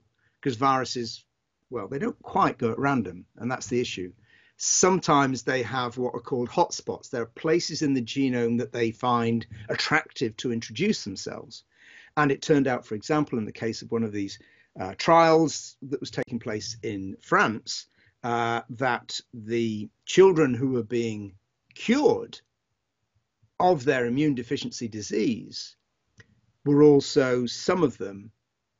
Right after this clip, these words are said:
getting leukemia because the virus was going into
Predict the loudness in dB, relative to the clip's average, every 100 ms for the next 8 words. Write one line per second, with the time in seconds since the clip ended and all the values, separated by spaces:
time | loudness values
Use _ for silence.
0 | _ -6 -2 -2 -2 -6 -8 -10 -8 -4
1 | -4 -4 -10 _ -8 -6 2 6 6 4
2 | -2 -10 _ _ _ -16 0 2 4 0
3 | _ _ _ _ _ _ -2 2 4 4
4 | -2 -10 -12 -6 -4 -4 -4 -4 -6 -6
5 | -6 -4 -8